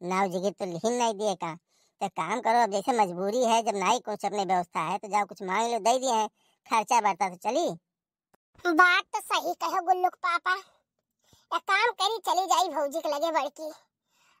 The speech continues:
Speaker 2: और बड़की भौजी से कहा भी तो बड़की भौजी तुरंत ही दे है, हम उनसे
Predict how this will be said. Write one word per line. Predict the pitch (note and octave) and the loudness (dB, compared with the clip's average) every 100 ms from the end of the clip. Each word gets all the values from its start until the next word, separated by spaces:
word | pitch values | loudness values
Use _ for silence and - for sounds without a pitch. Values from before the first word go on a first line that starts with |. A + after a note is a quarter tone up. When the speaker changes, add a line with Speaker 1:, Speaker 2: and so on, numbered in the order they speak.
| _ | _
Speaker 2:
और | D#4+ | 2
बड़की | F4 E4+ A#4+ | 2 2 0
भौजी | G4+ F4+ G#4+ | 2 2 2
से | A4 G#4 | 0 -2
कहा | C#4 C4+ F#4+ G4+ | -2 0 2 2
भी | D#4+ F4+ | 0 -6
तो | F4 | -4
बड़की | E4 D4+ A#4+ G#4+ | -2 -2 -2 0
भौजी | F4+ E4 A4+ | 0 0 -2
तुरंत | F#4+ E4 D4+ C4+ | 0 0 -2 0
ही | F4+ G4 | 0 0
दे | C4+ A#3+ A3 | -4 -6 -8
है, | C4 B3+ _ _ _ - | -14 -16 _ _ _ -4
हम | E4 G#4 | 0 2
उनसे | G#4+ | 2